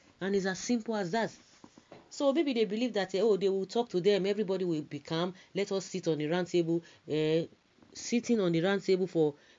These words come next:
ages, it has not produced any results. It hasn't. It hasn't. So for as many of them that see thinking that, eh, oh, yes, they might want to come and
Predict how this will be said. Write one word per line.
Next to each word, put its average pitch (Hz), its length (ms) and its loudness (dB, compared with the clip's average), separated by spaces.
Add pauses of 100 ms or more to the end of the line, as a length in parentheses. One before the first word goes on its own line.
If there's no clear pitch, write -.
(100)
ages, 175 600 0
it 143 140 -10
has 151 180 -4
not 196 180 -4
produced 160 460 -4
any 170 200 0
results. 143 520 -2 (460)
It 247 140 -4
hasn't. 254 400 0 (1200)
It 165 140 -6
hasn't. 247 360 2 (200)
So 254 260 8
for 214 160 6
as 208 160 2
many 262 200 4
of 208 120 4
them 214 180 0
that 165 220 2
see 202 260 -4 (340)
thinking 202 340 2
that, 160 180 2
eh, 156 120 2
oh, 170 380 4 (440)
yes, 175 300 0
they 160 160 0
might 160 400 0
want 180 220 -2
to 170 80 -4
come 180 180 -4
and 143 260 -4